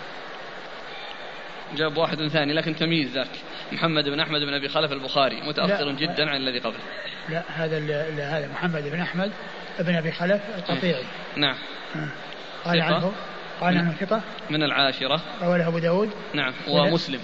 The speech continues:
Speaker 1: كذلك.
Speaker 2: ومسلم. والثاني محمد أحمد.
Speaker 1: ثقة، أخرجه أبو داود.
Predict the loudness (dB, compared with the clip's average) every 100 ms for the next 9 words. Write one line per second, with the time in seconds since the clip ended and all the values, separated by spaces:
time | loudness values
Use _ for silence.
0 | 0 2 2 0 -2 -2 -2 -2 -2 2
1 | 2 2 0 -6 -10 -10 -10 -4 0 2
2 | 0 -2 -10 -12 -10 -8 -6 0 0 0
3 | -2 -10 0 2 4 2 2 -8 -8 -10
4 | -8 0 4 4 6 4 4